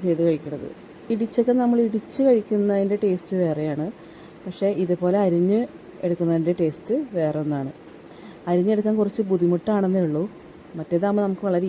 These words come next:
ഈസി ആയിട്ട് ചെയ്യാം. പിന്നെ വേറൊരു കാര്യം കൂടി, ഇത് ആദ്യം തന്നെ ഇതിൻ്റെ മുള്ളെല്ലാം കളഞ്ഞ് അരിഞ്ഞ് കുറച്ച് നേരം വെള്ളത്തിലിട്ടാൽ നമ്മുടെ കയ്യിൽ പശ ഒട്ടിപ്പിടിക്കില്ല കേട്ടോ. അപ്പോൾ അതൊന്ന് ശ്രദ്ധിക്കണേ.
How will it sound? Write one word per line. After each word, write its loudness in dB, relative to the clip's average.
ഈസി -2
ആയിട്ട് -2
ചെയ്യാം. -4
പിന്നെ 2
വേറൊരു 4
കാര്യം 2
കൂടി, 0
ഇത് 0
ആദ്യം 0
തന്നെ 2
ഇതിൻ്റെ 0
മുള്ളെല്ലാം 2
കളഞ്ഞ് 2
അരിഞ്ഞ് 0
കുറച്ച് -2
നേരം 0
വെള്ളത്തിലിട്ടാൽ 0
നമ്മുടെ -2
കയ്യിൽ -2
പശ -4
ഒട്ടിപ്പിടിക്കില്ല -4
കേട്ടോ. -2
അപ്പോൾ -6
അതൊന്ന് 0
ശ്രദ്ധിക്കണേ. -2